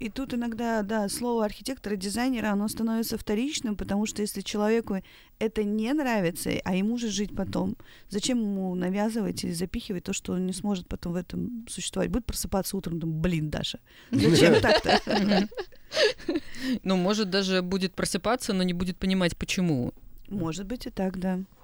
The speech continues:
Speaker 3: Какой ваш самый любимый, э,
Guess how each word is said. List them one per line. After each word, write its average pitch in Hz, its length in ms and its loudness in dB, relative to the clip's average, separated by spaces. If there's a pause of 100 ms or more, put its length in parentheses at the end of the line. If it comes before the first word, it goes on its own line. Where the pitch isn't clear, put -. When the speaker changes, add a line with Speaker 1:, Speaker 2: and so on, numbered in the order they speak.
(400)
Speaker 3:
Какой 320 300 2
ваш 277 140 2
самый 175 580 4
любимый, 165 840 0
э, 147 280 0